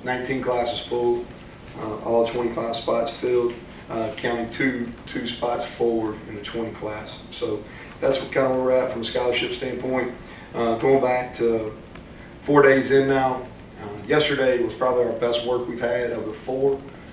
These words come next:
Um, you know, I thought we, uh, really competed well, some really high points on offense, high points on defense. Uh, we're doing, uh, we're two spotting in practice, so,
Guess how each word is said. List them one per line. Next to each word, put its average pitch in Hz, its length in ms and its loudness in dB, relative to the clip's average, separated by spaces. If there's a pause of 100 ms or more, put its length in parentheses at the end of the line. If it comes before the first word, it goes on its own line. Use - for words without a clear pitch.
(240)
Um, 110 280 -8 (840)
you - 60 -6
know, 120 200 2
I - 20 2
thought 120 220 2
we, 117 240 2
uh, 110 60 -2 (300)
really 143 200 4
competed 117 400 -2
well, 113 160 -2
some 110 200 -8
really 117 160 0
high 117 180 -2
points 123 340 -4
on 107 120 -8
offense, 120 420 -4
high 117 160 -4
points 117 240 -2
on 107 100 -8
defense. 117 540 -6 (500)
Uh, 113 160 -2
we're 135 160 2
doing, 131 400 2
uh, 110 60 -2
we're 120 180 -4
two 165 160 2
spotting 131 400 4
in 117 140 -2
practice, 135 500 0
so, 113 400 -4